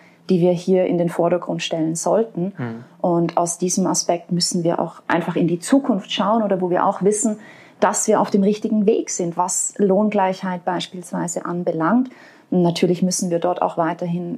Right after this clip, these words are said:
Speaker 1: ähm, Fortschritte machen.
Speaker 2: Mhm. Also Sie denken, man sollte nicht die beiden Themen miteinander vermischen?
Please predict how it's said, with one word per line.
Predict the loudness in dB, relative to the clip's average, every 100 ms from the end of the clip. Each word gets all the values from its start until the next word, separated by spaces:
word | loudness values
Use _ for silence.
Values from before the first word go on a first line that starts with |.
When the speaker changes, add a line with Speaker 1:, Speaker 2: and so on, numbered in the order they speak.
| -8
Speaker 1:
ähm, | -8 -8
Fortschritte | -2 -2 -2 -6 -6 -4
machen. | -6 -6 -12 -16 _ _ _ -4
Speaker 2:
Mhm. | -2 -2 -4 -8 _ -20 _
Also | 0 0
Sie | 2 0
denken, | 2 0 2 2
man | 2
sollte | 2 2 2
nicht | 0 -2 -2
die | 0 0 0
beiden | 0 0 -2
Themen | 2 4 4 0 -2 _ -4
miteinander | -2 0 2 2 0
vermischen? | -2 -2 -2 -2 -8 -12